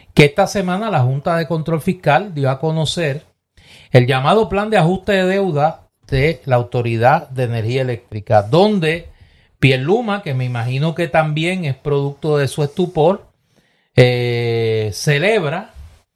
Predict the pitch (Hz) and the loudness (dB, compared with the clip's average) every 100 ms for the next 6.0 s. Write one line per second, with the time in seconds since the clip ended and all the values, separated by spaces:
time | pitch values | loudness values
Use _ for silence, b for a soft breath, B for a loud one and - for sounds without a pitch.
0 | _ _ _ _ - 147 147 139 139 135 | _ _ _ _ 2 4 4 2 2 2
1 | 135 131 127 - 139 131 131 139 151 170 | 2 0 -2 -4 -6 -4 -2 -2 0 0
2 | 170 180 175 196 185 156 135 - 139 120 | -2 -4 -2 -4 -2 -4 -4 -4 0 0
3 | 180 285 - 208 160 147 143 131 123 170 | 0 -2 2 2 2 -2 -6 -6 -6 -4
4 | 175 170 240 254 170 123 123 139 143 139 | -4 0 0 0 -4 -2 -2 0 0 0
5 | 147 143 135 131 120 127 135 135 131 117 | 0 0 -2 -4 -2 -2 -2 -2 -4 -4